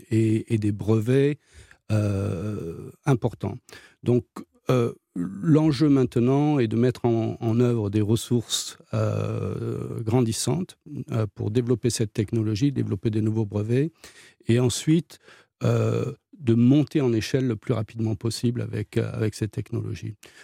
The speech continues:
Donc effectivement, il y a, il y a de la, de la concurrence sur tous les continents, prin-,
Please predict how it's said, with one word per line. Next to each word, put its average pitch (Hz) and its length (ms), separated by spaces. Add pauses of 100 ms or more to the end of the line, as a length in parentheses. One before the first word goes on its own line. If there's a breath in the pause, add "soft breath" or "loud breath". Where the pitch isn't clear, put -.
(200 loud breath)
Donc 117 180
effectivement, 120 640
il 104 60
y 113 80
a, 107 220
il 120 80
y 113 60
a 107 180
de 98 140
la, 104 340
de 113 100
la 113 120
concurrence 123 580
sur 107 240
tous - 120
les 120 100
continents, 120 460 (160)
prin-, 120 160